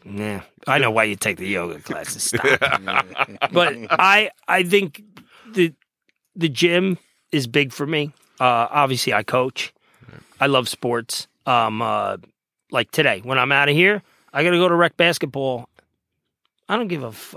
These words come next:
Speaker 1: like, if the coach doesn't show up, I coach the goddamn team.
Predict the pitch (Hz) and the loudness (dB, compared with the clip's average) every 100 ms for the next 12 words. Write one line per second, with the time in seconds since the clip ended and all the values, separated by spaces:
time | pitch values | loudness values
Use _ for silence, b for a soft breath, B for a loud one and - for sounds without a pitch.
0 | - 165 151 139 - 147 - 139 - 196 | -8 0 0 0 -6 -8 -8 -2 0 0
1 | - 196 202 - 208 226 - 185 226 220 | 0 0 2 2 2 0 0 2 0 0
2 | 202 240 233 240 220 247 294 202 | -2 0 0 -2 -4 -4 -6 -6